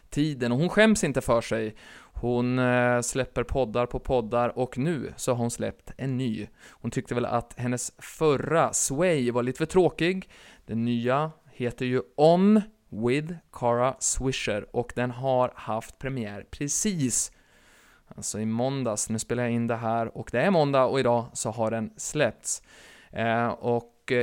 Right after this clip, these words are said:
i det första avsnittet så träffar hon Chris Cuomo. Chris Cuomo är ju den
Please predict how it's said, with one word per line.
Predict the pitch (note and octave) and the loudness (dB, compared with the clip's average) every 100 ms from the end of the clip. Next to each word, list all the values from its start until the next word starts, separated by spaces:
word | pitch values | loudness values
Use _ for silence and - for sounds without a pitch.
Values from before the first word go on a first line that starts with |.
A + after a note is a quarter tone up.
| C3+ | 2
i | |
det | C#3+ | 0
första | - F3 - G#3+ G3 - | 2 0 4 2 2 0
avsnittet | C#3+ - A#2+ A2+ A#2 G#2+ - | -2 0 -2 -2 -4 -4 -6
så | - A#2 | -6 -4
träffar | A#2 B2+ - A#2 A2+ | -2 -4 -2 -2 -2
hon | A2+ A2 - - | -2 -4 -4 -4
Chris | A2+ - - | -2 -2 -6
Cuomo. | - F#3 E3 A2+ D#2 - - - - | 4 6 6 2 -6 -12 -20 -20 -10
Chris | A2 G#2+ | -6 -6
Cuomo | - C3+ C3+ A#2+ - | -2 0 0 -2 -2
är | A2+ | -2
ju | A2+ A2 A2+ A2 | -2 -2 -4 -4
den | A2 A2+ A2+ | -6 -4 -4